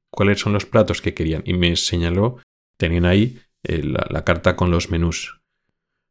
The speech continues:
No nos lo tuvimos que pensar mucho porque eso ya lo habíamos visto por internet y entonces pues mi mujer, eh, ya quería una cosa, yo quería otra cosa y nada, lo, lo pedimos y lo pagamos, que también es lo que me,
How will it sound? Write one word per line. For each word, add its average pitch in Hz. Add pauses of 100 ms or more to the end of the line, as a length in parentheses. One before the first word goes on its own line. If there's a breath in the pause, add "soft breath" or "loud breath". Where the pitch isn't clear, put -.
(140)
No 110
nos 107
lo 95
tuvimos 92
que -
pensar 90
mucho 131
porque -
eso -
ya 80
lo 82
habíamos 85
visto 80
por 85
internet 117
y 85
entonces 82
pues 78
mi 73
mujer, 76 (400)
eh, -
ya -
quería 78
una 104
cosa, 123
yo 95
quería 82
otra 110
cosa 156 (100)
y 107
nada, 107
lo, 82
lo 85
pedimos 139 (480)
y 139 (220)
lo 110
pagamos, 85 (100)
que 90
también 82
es -
lo 85
que 82
me, 80